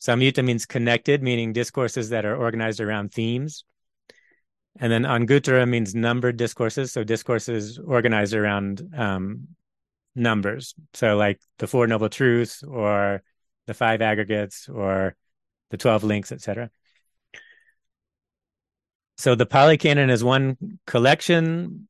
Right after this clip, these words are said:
within Theravada Buddhism. He compared the Pali Canon with other existing early canons.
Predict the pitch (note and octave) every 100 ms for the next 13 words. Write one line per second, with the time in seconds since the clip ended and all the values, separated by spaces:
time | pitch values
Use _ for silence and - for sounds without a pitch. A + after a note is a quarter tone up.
0 | _ C3 A#2+ C3 B2+ C3 A#2 A2+ A2 G#2+
1 | C#3+ D3 D3+ D#3 C#3+ C#3 - A#2+ A#2 B2+
2 | C3 B2+ B2+ - _ _ - A#2+ - C3
3 | C3 - B2 A#2+ A2+ A2+ A2+ - C3+ B2
4 | B2 A#2 G#2+ A#2 - A#2+ A2+ C3+ A#2 A2+
5 | A2 - A2+ C3 F#3 F#3 -